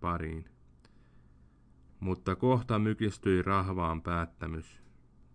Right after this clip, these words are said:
Poliisin tuomio pelasti nämä kolme syytteenalaista tästä kovasta syytöksestä, sillä sekä molemmat Lucilot että myös Francisco –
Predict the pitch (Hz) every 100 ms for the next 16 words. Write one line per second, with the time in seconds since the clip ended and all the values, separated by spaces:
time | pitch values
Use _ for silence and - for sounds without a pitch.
0 | - - 85 113 123 110 110 101 110 110
1 | 104 95 85 95 95 95 - 95 87 87
2 | - 104 98 85 107 101 98 98 90 85
3 | 82 82 80 85 80 80 - 80 104 98
4 | 90 90 - 98 92 87 - - 71 -
5 | - - - - - - - - - 113
6 | 117 117 107 117 110 113 123 113 98 113
7 | 127 127 110 82 80 - 92 98 95 -
8 | 107 110 107 92 90 - 82 -